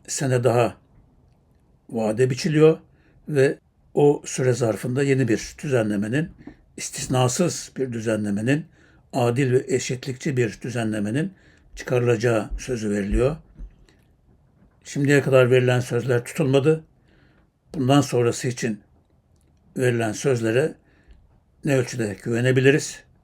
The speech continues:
Özellikle on beş yirmi Temmuz davalarında hüküm giyenler için süreç on yılını tamamladıktan sonra mı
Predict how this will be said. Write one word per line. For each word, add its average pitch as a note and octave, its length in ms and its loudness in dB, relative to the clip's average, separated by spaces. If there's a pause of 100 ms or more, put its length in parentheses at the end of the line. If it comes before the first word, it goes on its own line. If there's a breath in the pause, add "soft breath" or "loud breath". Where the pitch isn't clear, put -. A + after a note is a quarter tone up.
(140)
Özellikle D3+ 720 2
on D#3 200 -2
beş C#3 220 -2
yirmi C3+ 200 -6
Temmuz C#3 360 -4
davalarında A#2+ 580 2
hüküm B2+ 300 -6
giyenler A#2 380 2
için - 220 -6 (120)
süreç - 600 -2 (320)
on D#3+ 140 6
yılını D3 280 4
tamamladıktan C#3 760 2
sonra D#3 340 4
mı C3 200 2